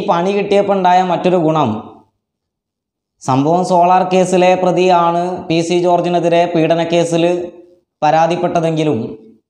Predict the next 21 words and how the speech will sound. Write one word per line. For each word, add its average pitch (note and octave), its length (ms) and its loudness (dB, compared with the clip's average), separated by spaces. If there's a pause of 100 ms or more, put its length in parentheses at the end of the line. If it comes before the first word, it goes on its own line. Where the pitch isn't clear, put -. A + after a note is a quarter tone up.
(2250)
സ്വർണ്ണക്കടത്ത് F3+ 680 0
കേസിന് F#3 360 2
കൂടി F#3 220 2
വഴിത്തിരിവാകുന്ന F3 840 0 (680)
ഒരു E3 180 2
ഉത്തരം F3 300 0 (120)
പി D#3+ 100 0 (120)
സിയുടെ F3+ 340 2
ഭാര്യയുടെ E3 440 2
ഭാഗത്തു D#3+ 240 2
നിന്നുണ്ടായിരുന്നു. C#3 560 -2 (1500)
സത്യത്തിൽ F#3+ 440 0
ഈ G#3 100 0
സ്വർണ്ണക്കടത്ത് G3+ 640 0
കേസിൻ്റെ G3+ 420 2
കാര്യം F#3 260 2
എന്തായി? D#3 400 0
യു D#3+ 160 -2
ഡി F3+ 120 2
എഫുകാരും F#3 460 2
ബി D#3+ 80 -4